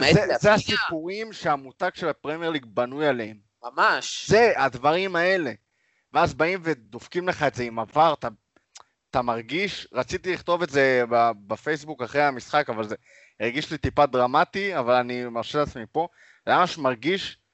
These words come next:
Speaker 1: כאילו ה-, הכדורגל זה קודש הקודשים שלנו,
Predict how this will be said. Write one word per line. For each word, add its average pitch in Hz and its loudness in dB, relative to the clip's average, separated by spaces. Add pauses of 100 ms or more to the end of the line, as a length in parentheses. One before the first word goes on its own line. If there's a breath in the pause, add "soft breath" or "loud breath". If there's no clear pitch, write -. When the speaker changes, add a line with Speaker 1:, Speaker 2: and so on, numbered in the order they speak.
(360)
Speaker 1:
כאילו 151 4
ה-, 117 2
הכדורגל 147 0
זה 120 -2
קודש 151 -6
הקודשים 123 -10
שלנו, 196 -2